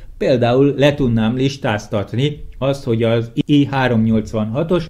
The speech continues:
architektúrához milyen programverziók vannak. Nagyon kényelmes, és egész jól lehet ezt így használni, hogyha az ember átlátja ennek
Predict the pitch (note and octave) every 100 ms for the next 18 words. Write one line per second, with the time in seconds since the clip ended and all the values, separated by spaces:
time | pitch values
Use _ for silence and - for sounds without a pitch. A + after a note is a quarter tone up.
0 | - F3 E3 D#3+ D#3+ B2+ - B2+ A#2 A2+
1 | A2+ A2 - - C3+ D#3+ B2+ A2+ - B2
2 | A2 A2 G#2 A2+ A2 G#2+ A2+ G#2+ G#2+ A#2+
3 | D#3 C#3 A2 - - B2 D#3+ F#3 F3+ C#3
4 | C#3 A#2 B2 A#2 C#3+ E3 - - - C#3+
5 | C#3 - D3+ C3 A#2 A2+ B2+ A2+ A2+ A2+
6 | A#2 A2 C3+ A2+ A2+ - D3+ D#3+ C3 B2
7 | C#3 B2+ A2+ G#2+ A#2+ A2+ G#2+ G#2+ B2 C3
8 | C3 A2+ A#2 G#2+ - A2+ B2+ D#3 D#3+ -
9 | -